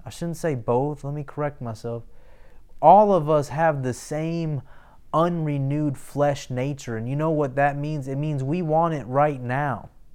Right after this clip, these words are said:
You see it in our generation. How has restaurant, you know, and getting food to us, how, how quickly has that gone into the place where as soon as you order,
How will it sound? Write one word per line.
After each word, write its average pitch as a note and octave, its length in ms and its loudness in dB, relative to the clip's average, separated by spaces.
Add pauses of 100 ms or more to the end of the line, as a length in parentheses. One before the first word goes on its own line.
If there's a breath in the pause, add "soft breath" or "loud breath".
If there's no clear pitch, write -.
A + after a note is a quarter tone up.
(260)
You C3+ 140 -2
see G#3 220 -2
it F#3+ 60 0
in E3 120 0
our C#3+ 120 2
generation. C3+ 760 -2 (540 soft breath)
How F#3 300 6
has E3+ 280 2
restaurant, C3 920 0 (260)
you C3+ 120 -4
know, B2+ 180 0
and A2+ 180 -4
getting C#3+ 320 0
food D#3+ 520 0
to D#3+ 240 2
us, A2 200 -2
how, D#3 300 2 (220 loud breath)
how F3 180 2
quickly E3 520 0
has C3 240 0
that C#3 200 2
gone D3 340 2
into B2+ 200 -6
the B2+ 120 -4
place D3 380 -2
where A2+ 340 0 (680)
as B2+ 200 0
soon F#3+ 240 0
as D3+ 180 2
you D#3+ 140 4
order, D3+ 500 6